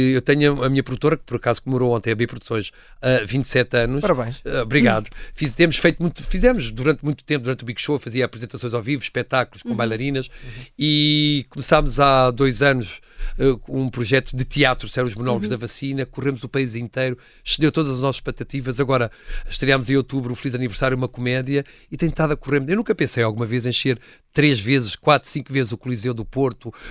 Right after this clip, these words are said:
Speaker 1: o, o Tivoli,
Speaker 3: Uhum.
Speaker 1: ah, o Cais da Figueira da Foz, e eu quero mesmo sentir e quero mesmo continuar a desenvolver esse trabalho, porque é importante, para além da televisão, ter esta oportunidade de, de,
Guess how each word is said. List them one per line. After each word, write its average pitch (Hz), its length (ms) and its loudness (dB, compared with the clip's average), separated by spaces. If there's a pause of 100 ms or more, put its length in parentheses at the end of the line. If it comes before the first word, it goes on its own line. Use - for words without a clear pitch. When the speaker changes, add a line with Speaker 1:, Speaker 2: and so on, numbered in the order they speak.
(120)
Speaker 1:
o, 147 200 0
o 143 40 -2
Tivoli, 127 720 -2
Speaker 3:
Uhum. 214 260 -4
Speaker 1:
ah, 175 120 4
o 170 100 -2
Cais 160 180 2
da 151 60 2
Figueira 135 240 -2
da 127 100 -2
Foz, 139 360 -4 (300)
e 135 80 -2
eu 156 60 4
quero 180 220 2
mesmo 185 260 2
sentir 170 520 -4
e 180 80 -4
quero 175 240 2
mesmo 185 240 0
continuar 175 420 0
a - 20 -2
desenvolver 156 360 -2
esse 156 140 -8
trabalho, 147 340 -2 (340)
porque 143 200 -2
é 170 40 4
importante, 156 380 0
para 156 220 8
além 143 260 4
da 143 80 -2
televisão, 131 520 -4 (300)
ter 143 140 2
esta 151 240 2
oportunidade 139 680 -2
de, 139 460 -2 (540)
de, 139 840 2